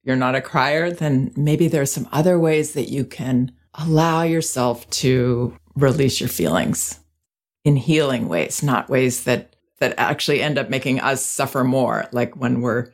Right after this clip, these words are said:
enraged and then we feel guilty about that or regret that. We have to keep caring for ourselves, loving ourselves. It's crucial for caring for our children. So now, how do we talk to our children about our feelings? Like, say we are crying,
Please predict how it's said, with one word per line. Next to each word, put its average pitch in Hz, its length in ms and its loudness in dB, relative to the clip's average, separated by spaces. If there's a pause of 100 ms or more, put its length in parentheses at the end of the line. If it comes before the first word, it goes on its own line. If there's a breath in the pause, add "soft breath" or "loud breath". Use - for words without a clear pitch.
enraged 143 720 0
and 135 160 0
then 135 120 0
we 135 120 0
feel 135 560 -4 (320)
guilty 175 340 2
about 135 320 -2
that 120 280 -6
or 127 280 -6
regret 151 760 -2
that. 107 360 -4 (800)
We 156 60 4
have 135 160 0
to 143 80 -2
keep - 380 2 (220)
caring 135 480 0
for 120 460 -2
ourselves, 98 680 -4
loving 143 360 2
ourselves. 147 800 -4
It's - 120 -10
crucial 196 480 2
for - 160 -2
caring 139 340 0
for 131 140 -4
our 123 100 2
children. 110 520 -10 (760)
So 165 200 0
now, 151 380 2
how 147 240 0
do 170 80 0
we 185 140 0
talk 156 360 0
to 165 120 2
our 135 80 6
children 131 640 -2
about 127 540 0
our 120 140 0
feelings? 180 680 0
Like, 113 200 -6
say 127 260 -2
we 147 140 2
are 190 160 0
crying, 117 560 -4